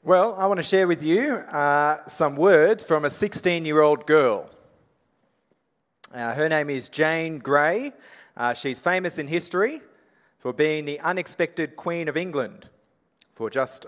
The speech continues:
nine days in fifteen fifty-three. Uh, after her predecessor, King Edward the sixth, son of King Henry the eighth, had the royal succession line changed right before he died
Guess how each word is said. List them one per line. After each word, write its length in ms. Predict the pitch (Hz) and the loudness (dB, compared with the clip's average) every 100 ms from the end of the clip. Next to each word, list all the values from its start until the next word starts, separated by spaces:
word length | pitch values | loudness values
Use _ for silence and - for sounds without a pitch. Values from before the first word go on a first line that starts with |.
| - | -12
nine 480 | 123 131 135 127 | -4 -2 -4 -6
days 520 | 120 131 123 110 101 123 | -6 -4 -2 -6 -8 -14
in 160 | 113 | -14
fifteen 460 | 120 123 123 117 110 | -10 -10 -8 -10 -10
fifty-three. 680 | 120 - 110 135 143 110 - _ _ _ - _ | -12 -12 -12 -6 -4 -6 -10 _ _ _ -20 _
Uh, 180 | 113 120 | -10 -6
after 340 | - 180 165 147 | -2 -2 -2 -2
her 140 | 143 | -2
predecessor, 640 | - 175 175 151 160 185 233 | -4 -4 -4 -2 -4 -2 -4
King 300 | 208 170 156 | -6 -6 -6
Edward 340 | 139 143 135 | -4 -4 -4
the 80 | 120 | -8
sixth, 640 | - 180 226 - - - _ _ _ | -4 -6 -6 -10 -16 -20 _ _ _
son 300 | _ - 147 | _ -6 -4
of 100 | 135 | -6
King 200 | - 160 | -8 -10
Henry 300 | 147 151 143 | -8 -6 -4
the 180 | 127 123 | -4 -2
eighth, 480 | 147 135 233 - - _ _ _ _ _ _ _ _ _ _ _ _ _ _ | -2 -2 -6 -18 -20 _ _ _ _ _ _ _ _ _ _ _ _ _ _
had 220 | - 180 | -6 -2
the 100 | 185 | -2
royal 320 | 165 180 202 | 0 2 2
succession 680 | 180 165 - 175 165 170 143 | 0 -6 -6 -4 -4 -6 -4
line 340 | 143 139 139 | -2 -2 -6
changed 680 | 120 - 202 156 107 107 - | -8 -4 -4 -4 -10 -18 -16
right 320 | 117 135 151 | -6 -4 -4
before 320 | 135 - 127 120 | -8 -6 -6 -6
he 100 | 123 | -8
died 600 | 139 147 131 104 101 | -6 -4 -4 -6 -12